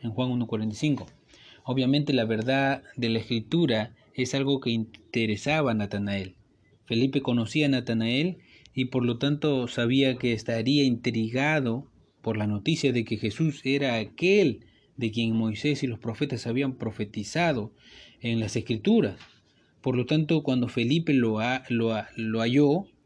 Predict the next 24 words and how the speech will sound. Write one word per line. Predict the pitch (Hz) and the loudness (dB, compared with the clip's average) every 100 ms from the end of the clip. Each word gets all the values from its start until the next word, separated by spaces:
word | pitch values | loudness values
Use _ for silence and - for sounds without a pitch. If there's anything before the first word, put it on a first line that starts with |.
| - | -2
y | 120 | 2
le | 117 117 | 4 4
habla, | 143 165 120 113 170 - _ - - - _ _ | 4 4 2 0 -2 -8 _ -20 -20 -20 _ _
eh, | 117 113 110 110 113 117 - - | -6 -2 -2 -2 -4 -10 -14 -6
acerca | 123 120 143 139 | -4 0 0 2
del | 127 117 | 2 2
Mesías, | 113 - 185 139 110 - - _ _ _ _ _ _ _ | 2 2 2 4 2 -6 -18 _ _ _ _ _ _ _
a | - 117 | -8 -6
quien | - 117 | 0 2
había | 113 120 139 | 2 4 2
hallado, | 117 110 165 131 110 - _ _ - _ - | 2 2 0 0 -4 -10 _ _ -20 _ -8
lo | 120 113 123 | -4 2 2
hizo | 165 - 175 151 131 | 2 2 2 2 0
desde | 123 113 123 | -2 0 0
el | 117 | 0
punto | 160 185 180 | -2 0 2
de | 135 | 2
vista | 139 165 - 160 143 | 2 0 0 0 0
de | 120 | 0
la | 110 104 | -2 -4
profecía | 127 117 123 107 185 180 | -2 -2 -2 -2 0 2
del | 131 | 2
Antiguo | 113 135 156 | 0 0 -2
Testamento. | 117 113 113 113 104 - | -2 -2 2 2 0 -6